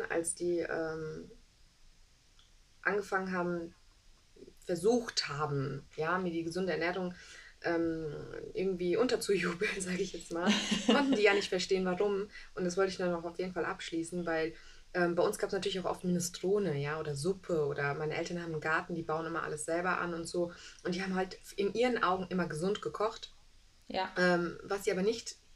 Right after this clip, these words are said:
Speaker 1: verstanden haben, ist, wenn du dein Gemüse zehn Stunden im Kopf,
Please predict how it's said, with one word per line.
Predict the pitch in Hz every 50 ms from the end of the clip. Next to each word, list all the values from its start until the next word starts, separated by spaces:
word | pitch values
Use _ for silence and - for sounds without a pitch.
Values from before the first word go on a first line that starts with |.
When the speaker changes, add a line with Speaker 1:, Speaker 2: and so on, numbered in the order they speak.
| - - - - - - -
Speaker 1:
verstanden | - 180 175 - - 175 165 160 - - 160 147 156
haben, | 156 156 165 156
ist, | - 196 190 - -
wenn | 175 170 175 175
du | 180 175 175 170 175 - - - - - -
dein | 180 180 180
Gemüse | 180 180 190 208 240 247 - - 180 180 185 180 -
zehn | - - 196 202
Stunden | 196 - - 185 190 185 180
im | 170 175 -
Kopf, | - 185 175 -